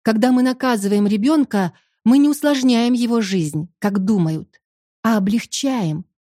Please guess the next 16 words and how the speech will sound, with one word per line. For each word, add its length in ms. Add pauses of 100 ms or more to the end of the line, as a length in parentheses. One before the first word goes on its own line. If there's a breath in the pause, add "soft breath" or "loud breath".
(200)
и 60
притом 480
опасно 600
облегчаем. 880 (640)
Мы 160
берем 360
выбор 380
на 140
себя. 540 (580)
Мы 180
освобождаем 760
его 260
совесть 640 (100)
от 160
необходимости 1040 (240 soft breath)
выбирать 640